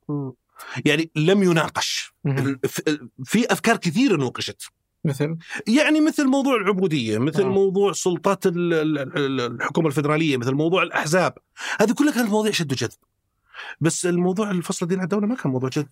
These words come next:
Speaker 1: جد
Speaker 2: وهل،
Speaker 1: نهائيا.
Speaker 2: آه، لما تقول إنه فصل الدين عن الدولة، آه، كان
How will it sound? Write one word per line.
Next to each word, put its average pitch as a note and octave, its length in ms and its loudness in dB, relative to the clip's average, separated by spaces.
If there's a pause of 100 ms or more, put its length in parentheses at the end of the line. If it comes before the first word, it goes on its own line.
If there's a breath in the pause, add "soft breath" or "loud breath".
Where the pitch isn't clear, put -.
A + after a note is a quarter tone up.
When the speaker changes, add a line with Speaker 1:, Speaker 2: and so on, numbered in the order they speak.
(100)
Speaker 1:
جد D3 80 -4
Speaker 2:
وهل، F3 380 2
Speaker 1:
نهائيا. D#3 340 -2
Speaker 2:
آه، - 240 -6
لما E3 160 2
تقول E3+ 220 0
إنه D3+ 220 0
فصل C#3 240 -4
الدين C#3 200 -2
عن B2 60 -2
الدولة، B2 520 -2 (560)
آه، B2 200 2
كان C3+ 680 -2